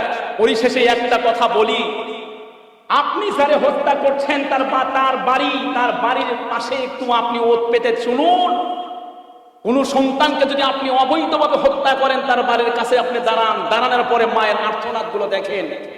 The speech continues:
তার ভাইয়ের আর্তনাদগুলো দেখেন, তার বোনের আর্তনাদগুলো দেখেন, তার বাবার বুক ফাটা সেই কান্নাগুলো আপনি দেখেন, তবেই বুঝতে পারবেন একটা সন্তানকে মারলে বাবা, ভাই এবং মা, বাবা,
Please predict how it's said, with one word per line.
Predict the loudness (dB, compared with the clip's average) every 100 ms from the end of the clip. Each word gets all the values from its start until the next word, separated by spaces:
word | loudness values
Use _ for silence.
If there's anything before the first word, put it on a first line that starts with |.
| 0
তার | 0
ভাইয়ের | 2 2 4
আর্তনাদগুলো | 2 0 0 2 2 2 2
দেখেন, | 2 0 -2 -2
তার | -2
বোনের | 0 0 0
আর্তনাদগুলো | 0 -2 -2 -2 0 0
দেখেন, | 0 -2 -2 -6 -6 -8 -12 -14 -16 -6 0
তার | 0
বাবার | 2 2 4 4 4 2 0
বুক | 0 0
ফাটা | 0 0
সেই | -2 -2
কান্নাগুলো | -2 -2 -2 -2 0 0
আপনি | 0 0
দেখেন, | 0 0 -2 0
তবেই | 0 0 -2
বুঝতে | -4 -4 -2
পারবেন | -2 0 0 0
একটা | -2 -2
সন্তানকে | -4 -6 -4 -4 -2
মারলে | -2 -2 -2 2 2 2 -4 -6 -8 -10 -6 0
বাবা, | 2 4 2 2
ভাই | 2 2 2 2 2
এবং | 0 2 0 0
মা, | 0 2 2 0 -2 0
বাবা, | 0 2 2